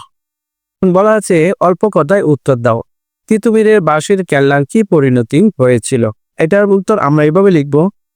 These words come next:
"তিতুমিরের বাঁশের কেল্লার পরিণতি হয়েছিল এরকম যে ইংরেজ বাহিনীকে প্রতিহত করার জন্য তিতুমির বারাসাতের কাছে নারকেল বাড়িয়ায় একটি বাঁশের কেল্লা নির্মাণ করেন।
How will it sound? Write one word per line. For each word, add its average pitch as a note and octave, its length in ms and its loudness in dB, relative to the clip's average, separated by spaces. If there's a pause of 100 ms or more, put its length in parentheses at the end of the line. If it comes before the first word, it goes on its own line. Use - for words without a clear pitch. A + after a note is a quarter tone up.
(100)
"তিতুমিরের G#3 580 2 (640)
বাঁশের E3 380 0
কেল্লার D#3 400 0
পরিণতি G3 580 0
হয়েছিল C#3+ 420 0
এরকম D#3 460 0 (420)
যে D3 160 0
ইংরেজ G#3 420 2
বাহিনীকে F3+ 500 0
প্রতিহত G3+ 500 0
করার C3 520 0
জন্য E3+ 400 0 (440)
তিতুমির G#3 460 2
বারাসাতের D#3+ 640 -2
কাছে G3 360 -2
নারকেল C3+ 440 0
বাড়িয়ায় D#3 600 0 (420)
একটি F3 520 0 (120)
বাঁশের D3+ 380 -2
কেল্লা E3 400 0
নির্মাণ F#3 420 2
করেন। A2+ 300 -2